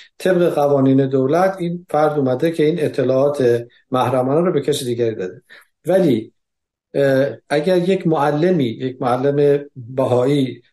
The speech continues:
تدریس کرده، همیشه می‌گن که این فرد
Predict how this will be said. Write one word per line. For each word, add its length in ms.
تدریس 500
کرده، 480
همیشه 420
می‌گن 280
که 260
این 200
فرد 480